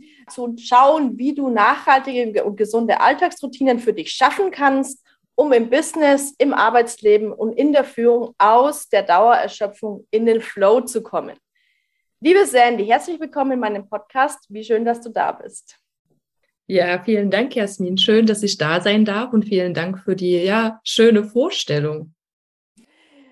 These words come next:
Speaker 1: Sandy, jetzt habe ich ja meine Sichtweise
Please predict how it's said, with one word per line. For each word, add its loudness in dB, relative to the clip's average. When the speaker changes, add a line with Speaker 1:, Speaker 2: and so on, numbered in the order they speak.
Speaker 1:
Sandy, 4
jetzt 2
habe 4
ich -4
ja 4
meine 2
Sichtweise 0